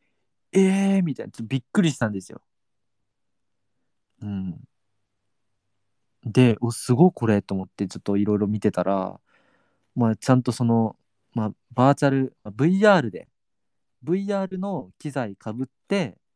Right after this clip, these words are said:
で、その中にね、バーチャルの住人たちがいるみたいなミュージカルなんだけど、そういう人たちもやってる人がいて、あー、なんかやっぱ、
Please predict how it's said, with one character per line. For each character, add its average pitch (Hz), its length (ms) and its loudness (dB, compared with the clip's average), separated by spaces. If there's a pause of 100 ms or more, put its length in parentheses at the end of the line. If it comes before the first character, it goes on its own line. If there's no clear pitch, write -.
(480)
で、 165 80 -8
そ 156 120 -8
の 110 260 -8 (520)
中 - 260 -2
に - 140 -14
ね、 151 160 -10 (880)
バ 117 160 0
ー 110 40 -4
チ 104 100 -8
ャ - 20 -4
ル 92 100 -8
の 90 180 -14
住 107 200 -4
人 104 140 -4
た - 100 -10
ち 101 120 -8
が 92 80 -6
い 95 60 -2
る 123 200 0
み 107 80 -6
た 95 100 -4
い 98 40 -6
な 98 180 -10 (200)
ミ 113 100 2
ュ 110 40 4
ー - 20 0
ジ 104 120 -2
カ 98 120 0
ル 98 100 0
な 98 120 0
ん 98 40 -2
だ 92 100 -6
け - 120 -6
ど、 185 280 2 (500)
そ 139 220 6
う 135 40 8
い 135 40 6
う - 20 2
人 - 180 -6
た 98 100 -8
ち - 120 -12
も 95 100 -10
や 98 100 -2
っ - 40 -8
て - 160 -2
る 110 80 2
人 107 160 -2
が 87 100 -4
い 82 80 -6
て、 95 380 0 (960)
あ 95 840 -2
ー、 92 40 -8
な 95 100 -4
ん 95 60 -8
か 98 120 -2
や 92 40 -2
っ - 100 -6
ぱ、 90 260 0